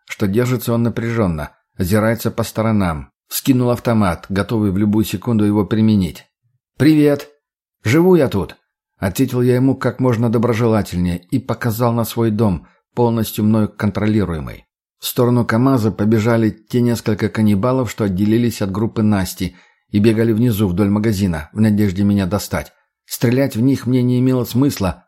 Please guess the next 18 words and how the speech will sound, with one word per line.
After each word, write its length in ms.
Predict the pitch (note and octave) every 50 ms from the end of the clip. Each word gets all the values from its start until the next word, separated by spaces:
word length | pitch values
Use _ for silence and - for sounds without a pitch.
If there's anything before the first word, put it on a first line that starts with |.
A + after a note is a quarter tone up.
| _ _ -
только 240 | - G#2 F#2+ G#2+ G2+
патроны 440 | - G2+ - A2+ C3+ C#3+ C3 A2 F#2
тратить. 480 | - E2+ F2 D#2+ D#2+ - D2 - _ _ _ _ _ _ _ _ _ _
Всех 280 | - - - D#3 B2+ -
все 160 | - - B2+ A#2
равно 220 | A#2 B2 C3 B2+
не 140 | A#2+ A#2 G2
перестреляешь 880 | - A#2+ A#2 A#2+ - - A#2 A#2 A2 G#2 A2+ A2 G#2+ F#2+ - - - _ -
с 80 | B2
моим-то 360 | C3 B2 A2 G#2+ F2+ F2+ G#2
боезапасом. 800 | F2 E2 G2+ G#2 F2+ G#2 G#2 - A2 F2 - - - - B1 _ _ _ _ _ _ _ _ _ _ _ _ _ _ _ _ _ -
Полицейские 640 | - F#2 G2 G2 - C3+ C#3+ B2+ - - C#3+ B2+ G#2+
шустро 560 | - - D#3 C3 - - A2 A2 G#2+ - - -
отстреляли 600 | A2+ - - - - B2 B2 B2 B2 A#2+ A2+ G#2
бегущих 560 | F2+ G#2 G#2 G#2 A#2+ B2+ B2 - G#2+ - -
в 60 | A2
их 100 | G2 -
сторону. 520 | - - C3 A#2 G2 F#2 F2 E2 D2 -